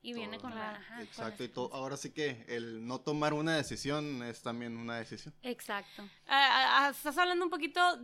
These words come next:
Speaker 3: ahí viene incluido también lo que es la programación mental, lo que nos han inculcado, lo que hemos visto y
Speaker 1: Ujú.
Speaker 3: todo eso de nuestras familias, a lo mejor como vi-, vimos que batalló alguien mucho para lograr algo, ya nosotros no nos queremos arriesgar, etcétera, X.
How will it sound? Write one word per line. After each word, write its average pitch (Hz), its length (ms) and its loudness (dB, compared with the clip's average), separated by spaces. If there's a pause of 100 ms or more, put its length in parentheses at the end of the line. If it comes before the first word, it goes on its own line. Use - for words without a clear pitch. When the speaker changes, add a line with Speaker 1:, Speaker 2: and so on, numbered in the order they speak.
(260)
Speaker 3:
ahí 262 180 6
viene 302 160 4
incluido 302 360 0
también 262 240 0
lo 277 100 0
que 269 80 -2
es 254 60 0
la 277 120 4
programación 240 640 0
mental, 247 640 0
lo 240 300 -4
que 254 80 -10
nos 240 100 -8
han 240 100 -4
inculcado, 254 480 6
lo 254 80 0
que 233 80 -8
hemos 233 200 0
visto 220 240 -4
y 233 40 -6
Speaker 1:
Ujú. - 60 -18
Speaker 3:
todo 233 100 -6
eso 247 180 -6
de 254 40 -6
nuestras 240 240 -8
familias, 233 460 -4
a 240 40 -4
lo 226 80 -2
mejor 220 380 -2
como 254 380 -2
vi-, 226 200 -6
vimos 247 300 -4
que 277 80 -8
batalló 220 340 0
alguien 233 300 2
mucho 240 320 -8
para 226 160 0
lograr 208 300 2
algo, 240 400 0
ya 214 280 2
nosotros 208 400 -10
no 208 80 -8
nos 208 120 -10
queremos 196 200 -8
arriesgar, 202 320 -4
etcétera, 226 520 0
X. 233 340 -2